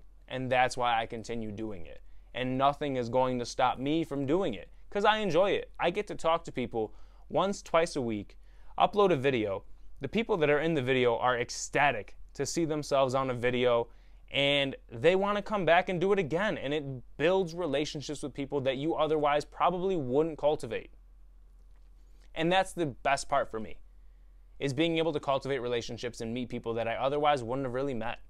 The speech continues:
Because doing this makes you have to go out there, get out of your comfort zone. You have to network. And those are important parts to growing your podcast and your name. You can't sit back and think it's gonna happen. You have to advertise and market and put yourself out there.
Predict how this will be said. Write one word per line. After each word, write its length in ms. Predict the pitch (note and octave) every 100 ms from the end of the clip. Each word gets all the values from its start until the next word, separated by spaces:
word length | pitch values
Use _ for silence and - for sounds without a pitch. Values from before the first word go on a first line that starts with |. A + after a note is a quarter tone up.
| - - - -
Because 340 | C3 E3 D#3
doing 360 | A#2 C#3+ F#3 E3
this 260 | B2+ B2 -
makes 280 | C3 D3+
you 80 | D3+
have 240 | C3 D3 -
to 80 |
go 260 | A#2+ A#2+ B2+
out 280 | A2 C#3 -
there, 120 | G#2+
get 200 | G2+ C3+ -
out 160 | C#3
of 80 | B2+
your 80 | B2+
comfort 320 | C3 C3+ A#2+
zone. 220 | A2 G2 - - - -
You 80 |
have 280 | - - E3+
to 60 | C3+
network. 580 | A2+ B2+ - D3 A#2 - - - - - - - -
And 220 | C3+ B2+
those 260 | C#3 F3
are 120 | F3 E3
important 440 | C#3 E3+ C3 D3+
parts 340 | - C#3+ -
to 120 | - A#2+
growing 460 | A#2 A#2+ C3+ C#3
your 120 | B2+
podcast 520 | A#2 A#2+ B2+ C3 A#2+ -
and 100 | B2
your 140 | A#2+
name. 300 | A2+ C3 A2
You 100 | A#2+
can't 240 | C3+ C#3
sit 200 | - D3+
back 240 | C3 D#3+ D#3
and 140 | B2
think 180 | D#3+ D3
it's 100 | B2+
gonna 180 | C#3 A#2+
happen. 320 | C#3+ E3 A2
You 80 | G#2+
have 200 | C#3+ D3
to 120 | -
advertise 560 | C3+ D#3 D#3 D#3+ D3+ C#3
and 120 | B2+
market 440 | B2 C3 C3 A#2+ - - - -
and 120 | -
put 120 | G3 F#3
yourself 320 | F#3+ F#3+ F3
out 200 | F3+ G3+
there. 200 | G#2